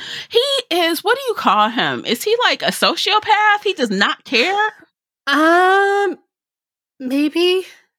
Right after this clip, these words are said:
Speaker 2: Is a sociopath the one who knows exactly what they're doing is wrong but does it anyway? And the psychopath doesn't know what they're doing is wrong?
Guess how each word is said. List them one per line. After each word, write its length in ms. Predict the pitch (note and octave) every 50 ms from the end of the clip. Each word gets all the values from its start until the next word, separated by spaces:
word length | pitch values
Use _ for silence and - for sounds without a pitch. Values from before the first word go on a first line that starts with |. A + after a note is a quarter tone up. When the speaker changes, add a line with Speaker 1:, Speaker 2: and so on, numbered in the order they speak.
| _ _ _ _ _ _ _ _ _ _ -
Speaker 2:
Is 120 | A#3+ A3+
a 20 | C#4+
sociopath 800 | C#4 - D#4+ C#4+ E4 D#4 - F4 F4+ F4 - C#4+ D4 D4 C#4+ C#4+
the 100 | C4+ B3+
one 340 | B3+ A#3+ A#3+ B3 B3 A#3+ A#3+
who 200 | A#3 A3 A#3+ A3+
knows 560 | A3 G#3+ G#3+ G#3+ G#3+ G#3+ G#3+ A#3 G#3+ - -
exactly 520 | - G3+ F3+ G3 F#3 F3 G3 - - G#3+ G3+
what 200 | G3+ G3+ G3+ -
they're 140 | G3+ -
doing 320 | F3+ F#3+ F#3 F#3 F3+ F3+ F3+
is 180 | F3 E3+ -
wrong 240 | F3 E3 D#3+ E3+ F3
but 160 | E3 D#3+ D#3+
does 180 | - E3+ E3 -
it 100 | F3 -
anyway? 640 | - E3 D#3+ E3 F3+ G3 G#3 G#3+ G#3+ G#3+ G#3+ A3 A3 _ _ - - - - - - _ -
And 100 | F#3 F3+
the 40 | F3
psychopath 800 | - F3+ F3 F3+ - G3 F3+ - F#3 F3+ F3 F3 F3 - - -
doesn't 340 | - E3 D#3+ D#3 - G3 F#3
know 140 | F#3 F#3+ G3
what 100 | G3 F#3+
they're 120 | G3+ G3
doing 260 | F#3 G3 G3 G3 G3 G3+
is 140 | G3+ -
wrong? 360 | A3 G#3 G#3 G#3 G#3+ G#3+ A3